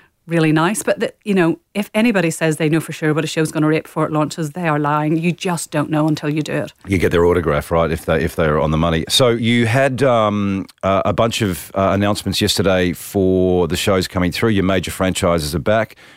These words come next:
Speaker 2: including The Masked Singer will be back next year, obviously. Uh, drama, you've got a few new ones in there, but just
Speaker 1: Mm.
Speaker 2: the standout picks for you for, for next year. We won't go through them all, but
Speaker 1: Yeah.
Speaker 2: what, what are, what are your, your, your kind of, your favourite or your standout picks for what you've done?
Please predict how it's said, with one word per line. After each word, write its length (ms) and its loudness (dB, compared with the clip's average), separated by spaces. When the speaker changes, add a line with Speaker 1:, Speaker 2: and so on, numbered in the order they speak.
Speaker 2:
including 320 0
The 80 2
Masked 440 0
Singer 240 0
will 60 0
be 120 0
back 220 0
next 220 -4
year, 140 2
obviously. 420 0
Uh, 200 2
drama, 360 2
you've 140 0
got 140 2
a 40 0
few 220 0
new 280 0
ones 200 0
in 100 2
there, 140 2
but 100 -2
just 180 4
Speaker 1:
Mm. 40 0
Speaker 2:
the 60 4
standout 580 2
picks 280 -2
for 120 -2
you 500 2
for, 560 0
for 140 -4
next 340 0
year. 320 2
We 80 2
won't 200 0
go 120 2
through 160 -2
them 160 2
all, 220 2
but 80 2
Speaker 1:
Yeah. 80 2
Speaker 2:
what, 200 0
what 140 2
are, 60 2
what 180 0
are 60 2
your, 320 2
your, 140 2
your 220 0
kind 200 0
of, 160 -2
your 120 0
favourite 400 2
or 80 2
your 100 -2
standout 400 0
picks 240 -4
for 100 -4
what 120 0
you've 120 -2
done? 300 0